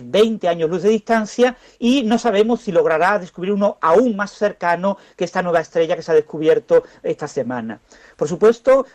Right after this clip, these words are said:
hay planetas en nuestro entorno. El siguiente planeta, después de Wolf mil sesenta y uno C que hemos descubierto, se llama Gliese seis seis siete C, que se encuentra a veintidós años luz, eh,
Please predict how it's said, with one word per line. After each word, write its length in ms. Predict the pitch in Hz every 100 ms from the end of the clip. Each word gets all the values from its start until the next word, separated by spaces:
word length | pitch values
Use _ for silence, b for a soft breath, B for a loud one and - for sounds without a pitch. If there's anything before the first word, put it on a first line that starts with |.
| -
hay 200 | 170 190
planetas 680 | - 180 165 247 254 196 175
en 40 |
nuestro 240 | 160 -
entorno. 560 | 147 131 151 120 117 110 b b
El 120 | - 151
siguiente 480 | - 165 254 285
planeta, 520 | 240 214 247 247 285 311
después 340 | 240 - 175
de 120 | 180
Wolf 440 | 147 170 196 170 -
mil 120 | 185
sesenta 360 | 160 170 185 165
y 20 |
uno 140 | 170 160
C 420 | - 240 233 - b
que 60 | -
hemos 140 | 170
descubierto, 540 | 165 165 180 208 226 226
se 120 | -
llama 240 | 190 190
Gliese 760 | 160 143 165 190 233 - 170 151 b b
seis 320 | - - 214
seis 280 | 202 180 - -
siete 360 | 196 196 165
C, 500 | - - 254 247 302 b b -
que 80 |
se 80 | 160
encuentra 640 | 156 147 202 190 190 170 b -
a 100 | 151
veintidós 400 | 165 156 208 196
años 280 | 180 160
luz, 380 | 156 277 302 - b b
eh, 200 | - 151